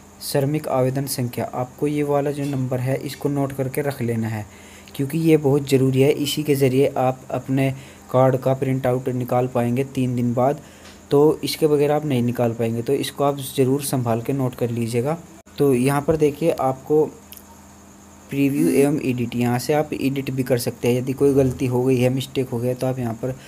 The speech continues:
इसको देखकर अभी ठीक कर सकते हैं, उसके बाद आप नहीं कर सकते। तो यहाँ पर आपको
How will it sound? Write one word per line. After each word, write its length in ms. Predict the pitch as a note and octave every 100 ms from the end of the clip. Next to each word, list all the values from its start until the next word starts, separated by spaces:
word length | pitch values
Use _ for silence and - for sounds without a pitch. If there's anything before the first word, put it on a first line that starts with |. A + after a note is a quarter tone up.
| - - -
इसको 200 | - C3
देखकर 360 | C3 A#2+ B2 C3+
अभी 200 | B2+ C3
ठीक 220 | C3 B2
कर 120 | - A2+
सकते 280 | A#2+ -
हैं, 80 | B2+
उसके 180 | B2+ C3+
बाद 200 | B2+ B2
आप 120 | C#3
नहीं 200 | C#3 A2
कर 100 | G2+
सकते। 360 | G2+ G#2 - G2+ - - - C3
तो 60 |
यहाँ 180 | C3 B2+
पर 140 | C#3
आपको 400 | C#3 C#3 C#3+ D3